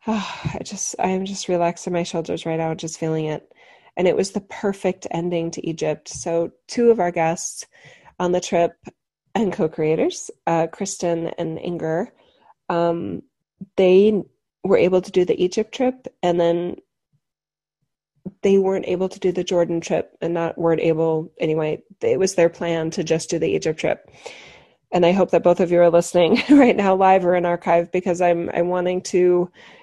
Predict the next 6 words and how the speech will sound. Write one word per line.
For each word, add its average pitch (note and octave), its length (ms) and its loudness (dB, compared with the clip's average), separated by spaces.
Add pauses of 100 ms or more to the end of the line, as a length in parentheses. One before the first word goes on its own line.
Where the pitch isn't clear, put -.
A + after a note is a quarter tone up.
share G3 400 4
with G3 240 2
you E3+ 580 0
the G3 100 -4
softness F3 760 -2
that - 280 -2